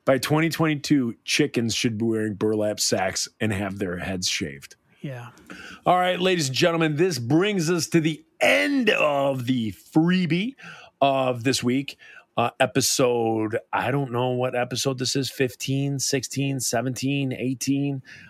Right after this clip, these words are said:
Speaker 1: I don't know what this is. Uh, but it brings us to the end of it. You guys, if you wanna be a patron, uh, go to patreon dot com, look up Pickle and Boot Shop if you wanna become a five dollar a month person,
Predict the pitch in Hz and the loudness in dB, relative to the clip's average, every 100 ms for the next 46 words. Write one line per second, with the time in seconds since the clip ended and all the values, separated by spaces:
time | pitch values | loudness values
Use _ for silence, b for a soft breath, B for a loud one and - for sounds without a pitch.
0 | - 113 135 127 123 113 110 - 76 - | -6 -4 0 0 0 -2 -2 -2 -4 -4
1 | - _ B B B _ 131 123 120 120 | -6 _ B B B _ 0 2 -2 0
2 | 117 139 143 107 139 139 131 131 - 127 | 0 2 0 2 0 2 -2 -2 0 -2
3 | 117 135 135 131 135 127 B B B B | 0 0 2 0 0 -2 B B B B
4 | 147 143 143 143 127 - 147 139 117 135 | 0 2 2 0 -4 -2 0 0 0 0
5 | 151 165 170 135 - 165 - 185 175 B | 0 0 -2 0 0 0 0 0 -2 B
6 | B B _ 127 127 120 135 120 - 156 | B B _ 0 0 0 0 0 0 0
7 | 156 - 151 151 147 156 147 127 107 - | 2 0 0 0 0 0 0 0 0 -4
8 | - 156 180 180 143 123 131 - 143 - | -2 0 2 0 -2 0 0 2 -2 0
9 | 127 110 160 147 - 143 135 120 127 131 | -2 0 -2 0 0 0 -2 -4 -2 -2
10 | 127 123 127 120 104 - 113 120 120 123 | -2 -2 -2 -2 -4 -2 0 0 2 0
11 | 120 113 113 117 - 139 123 131 | 0 -2 -2 -2 0 0 0 -2